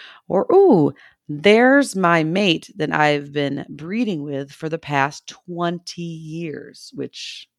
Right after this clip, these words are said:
we will talk about when we get to, uh, uh, breeding behavior. And Christy, the last crazy fact about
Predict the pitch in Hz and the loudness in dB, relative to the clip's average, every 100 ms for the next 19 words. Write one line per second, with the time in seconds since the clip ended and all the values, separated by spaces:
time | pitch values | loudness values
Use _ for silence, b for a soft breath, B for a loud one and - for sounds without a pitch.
0 | _ _ _ 139 127 117 - 135 131 127 | _ _ _ -8 -8 -10 -6 -4 -4 -4
1 | 117 - 117 113 - - - - _ - | -6 -6 -10 -12 -12 -12 -14 -16 _ -8
2 | - - B B B B B B - 127 | -8 -10 B B B B B B -4 2
3 | 220 226 165 143 139 - - - - _ | 4 4 4 0 -2 -6 -8 -10 -14 _
4 | _ 220 - 269 - 220 196 - _ _ | _ -4 -2 -4 -4 -8 -8 -10 _ _
5 | 175 196 247 320 - 180 170 160 - 147 | -4 2 4 4 0 -2 -2 -2 0 0
6 | 151 147 139 135 - | -2 -2 0 0 -2